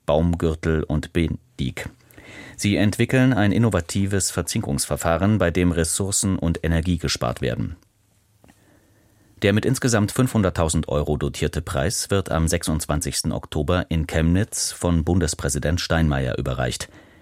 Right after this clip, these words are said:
Der Deutsche Umweltpreis wird jährlich für entschi-, entscheidende und vorbildliche Leistungen zum Schutz und Erhalt der Umwelt vergeben.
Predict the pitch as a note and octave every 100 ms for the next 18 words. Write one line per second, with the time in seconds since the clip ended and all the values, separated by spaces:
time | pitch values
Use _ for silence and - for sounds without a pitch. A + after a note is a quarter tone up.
0 | _ _ _ C#2 C2 D2 C#2+ - F2 G2
1 | F#2 - G2 B2+ - F2+ D#2 D2 D#2+ E2
2 | D2+ C2+ - - C#2+ - D2+ D2+ - -
3 | - F#2 _ _ _ - - F2+ F#2+ G2
4 | F#2+ - F2 E2 - F#2+ F#2 E2+ D#2+ D2+
5 | D2+ C#2 C2+ - C#2 C#2 C2+ D#2 D2+ -
6 | B1+ - - C#2+ - D2+ B1 - - F#2
7 | F#2 C#2 C2+ A1+ - C2 A1 G#1+